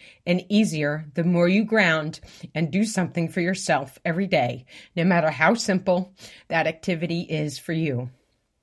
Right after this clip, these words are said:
For me, it can be working in my shop, one hour flight on the controls, or spending time with family or friends.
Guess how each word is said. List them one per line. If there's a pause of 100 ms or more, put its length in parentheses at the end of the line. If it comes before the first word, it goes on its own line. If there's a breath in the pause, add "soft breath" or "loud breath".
(120)
For
me,
it
can
be
working
in
my
shop, (460 loud breath)
one
hour
flight
on
the
controls,
or
spending
time
with
family
or
friends.